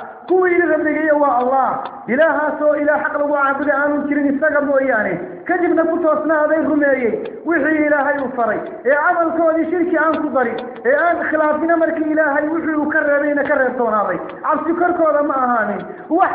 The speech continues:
argagax oo maalinta qiyaamee dhibaatooyinkiisa ka taabanaya ma jiro. Mana murugoynayaan wixii adduunyada ay dabadooda ka yimaadeen. Markii ay dhinteen kadib.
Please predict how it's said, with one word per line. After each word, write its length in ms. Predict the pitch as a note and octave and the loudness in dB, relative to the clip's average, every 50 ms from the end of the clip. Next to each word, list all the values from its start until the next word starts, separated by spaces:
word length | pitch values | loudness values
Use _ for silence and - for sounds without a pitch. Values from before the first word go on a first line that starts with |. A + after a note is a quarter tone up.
| D#4 | 0
argagax 420 | E4 D#4 D#4 F4+ F4+ F4+ E4+ D#4+ D4 | -2 0 0 0 0 0 0 0 0
oo 120 | E4 E4 | 0 0
maalinta 420 | D#4+ E4 D#4+ E4 E4 F4 F4 E4 E4 | 2 2 2 2 2 0 0 0 0
qiyaamee 480 | E4 E4 E4 D#4+ D#4 D#4 D#4 D#4+ E4 | 0 0 0 2 2 2 2 0 0
dhibaatooyinkiisa 920 | D#4+ D#4 D#4+ D#4 D#4 D4+ D4 - D#4 E4+ E4 D#4+ C#4 D#4 D#4 D4+ D#4 D#4+ | 0 0 0 0 0 0 0 0 0 0 0 0 0 0 0 -2 -2 -2
ka 120 | D#4 E4 F4 | 0 0 0
taabanaya 520 | F4 D#4+ E4 D#4+ E4 E4 D#4+ D#4+ D#4 D4+ | 2 2 2 2 2 2 2 2 2 2
ma 100 | D#4 E4+ | 2 0
jiro. 280 | - - D4 C4+ B3 F#3+ D3+ D#3 - - - - - | 0 0 0 0 0 0 -2 -4 -6 -8 -10 -6 -2
Mana 280 | G#3+ A#3+ D#4 F4 F4+ | 0 0 2 2 2
murugoynayaan 760 | F4 F4 F4 E4 E4+ E4 - E4+ E4+ E4+ E4+ E4 E4 D#4 D4+ D#4+ | 0 0 2 2 2 2 4 4 4 4 4 2 2 2 2 2
wixii 220 | E4+ D4 D#4 D#4+ | 2 2 2 2
adduunyada 420 | C#4+ C#4 C#4+ C#4 C#4 D4 D4+ D4+ C#4+ | 2 0 0 0 0 2 2 2 2
ay 120 | C4+ C4+ | 2 2
dabadooda 460 | A3+ C#4 D#4+ E4+ D4+ C#4+ C4 B3 A3 | 0 0 0 0 2 2 2 0 0
ka 180 | - - - B3 | -2 -4 -4 -4
yimaadeen. 480 | A#3+ G#3+ G#3 G3 G3 G#3 A3 G#3 E3+ - - - - - - - - | -4 -2 -2 0 0 0 0 -2 -2 -4 -6 -10 -12 -14 -12 -6 -2
Markii 300 | C#4+ E4 D#4+ E4 D#4+ C#4+ | -2 0 0 0 0 0
ay 100 | C4 B3 | 0 0
dhinteen 320 | B3 B3 - C4 B3 A3+ | 0 0 2 2 0 0
kadib. 280 | B3 B3 - - G#3+ - | 0 -2 -2 -2 -4 -4